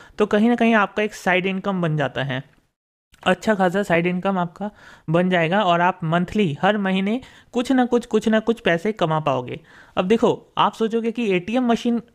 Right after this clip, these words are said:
पहले तो, अ, आपके तरफ से कैसे बैठा जाएगा? एटीएम मशीन तो बैंक बैठाते हैं, लेकिन आपको बता दूं कि ऐसे बहुत से एटीएम है देश भर में जो फ्रेंचाइजी लेके किसी ने बैठाया है।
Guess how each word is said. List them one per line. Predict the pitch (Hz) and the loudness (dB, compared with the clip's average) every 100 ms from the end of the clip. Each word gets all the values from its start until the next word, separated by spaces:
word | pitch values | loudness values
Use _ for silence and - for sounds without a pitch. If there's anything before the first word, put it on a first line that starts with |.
| _ | _
पहले | 190 202 214 | -2 0 2
तो, | 226 226 - - _ - | 0 0 -6 -20 _ 0
अ, | 170 175 180 - | 2 2 2 2
आपके | 170 226 - - 254 | 2 2 -2 -8 -6
तरफ | 247 233 | 0 0
से | 226 233 | 0 0
कैसे | 208 208 | 0 2
बैठा | 202 170 160 | 2 2 2
जाएगा? | 143 135 | 0 -2
एटीएम | 143 151 214 208 | -4 0 0 0
मशीन | 208 214 | -2 0
तो | 220 | 0
बैंक | 175 202 202 | 2 0 0
बैठाते | 190 160 147 - | -2 0 -2 -4
हैं, | 120 - _ _ _ _ _ _ _ _ - | -10 -10 _ _ _ _ _ _ _ _ 0
लेकिन | 185 185 214 - | 0 2 -2 0
आपको | 185 - 226 | -2 0 0
बता | 185 202 | 2 2
दूं | 214 | 2
कि | 233 240 | 0 2
ऐसे | 202 196 240 | 0 2 0
बहुत | 185 156 190 175 254 247 | -2 0 0 4 2 2
से | 247 | 0
एटीएम | 220 220 208 | 0 0 0
है | 202 | 2
देश | 180 175 | 2 2
भर | 185 | 0
में | 180 214 190 | 0 -2 0
जो | 185 214 | 0 0
फ्रेंचाइजी | - 190 185 196 196 202 214 | 0 0 2 2 0 0 -2
लेके | 190 180 214 | -2 0 -2
किसी | 202 180 190 | -2 -2 0
ने | 202 | 0
बैठाया | 180 156 160 151 | 0 0 0 0
है। | 147 139 - | 0 -4 -10